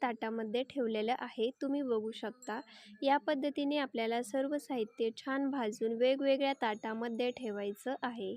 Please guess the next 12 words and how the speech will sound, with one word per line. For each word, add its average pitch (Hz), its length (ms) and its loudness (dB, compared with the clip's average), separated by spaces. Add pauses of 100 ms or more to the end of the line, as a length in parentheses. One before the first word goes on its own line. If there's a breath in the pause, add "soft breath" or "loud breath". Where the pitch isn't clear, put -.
हे 220 80 2
बघा, 185 300 -4 (1300 loud breath)
आणि 277 220 2
आता 311 220 2
आपल्याला 294 340 2
हे 294 180 2
सर्व 254 340 2
साहित्य 247 540 2
वेगवेगळ्याच 254 760 6
प्लास्टिकच्या 262 680 0
पिशवीमध्ये 226 720 0
बांधून 240 520 2